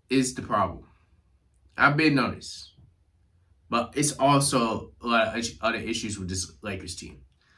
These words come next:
But so I'm gonna be explaining that in this video. So, in today's video, we're gonna be talking about the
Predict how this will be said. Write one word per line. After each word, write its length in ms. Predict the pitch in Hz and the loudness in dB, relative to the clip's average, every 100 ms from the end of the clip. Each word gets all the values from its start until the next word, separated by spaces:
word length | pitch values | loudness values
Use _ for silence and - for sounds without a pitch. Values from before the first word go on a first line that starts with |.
| _ _ | _ _
But 140 | 120 117 | -2 0
so 180 | - 131 | 4 6
I'm 220 | 131 170 | 6 6
gonna 140 | 175 | 6
be 100 | 165 | 6
explaining 420 | 139 - 127 117 | 6 4 2 2
that 180 | 107 95 | 0 0
in 140 | 95 95 | -2 -6
this 140 | 87 | -6
video. 280 | 90 - - - _ _ _ _ - - _ _ _ _ _ _ _ _ _ - | -8 -14 -18 -20 _ _ _ _ -20 -20 _ _ _ _ _ _ _ _ _ -6
So, 500 | - 240 269 107 95 - _ _ - | 6 10 10 8 -10 -20 _ _ -4
in 120 | 147 | -2
today's 340 | 143 147 143 139 | 2 6 6 4
video, 420 | 101 85 - - | -2 -6 -10 2
we're 160 | 139 185 | 8 10
gonna 140 | 170 | 10
be 100 | 131 | 6
talking 340 | 123 110 98 95 | 6 4 4 -4
about 280 | 82 - _ _ _ _ _ _ _ _ _ _ _ _ _ _ _ _ - | -6 -8 _ _ _ _ _ _ _ _ _ _ _ _ _ _ _ _ -18
the 680 | 87 98 107 113 107 92 | -10 -6 -2 2 2 0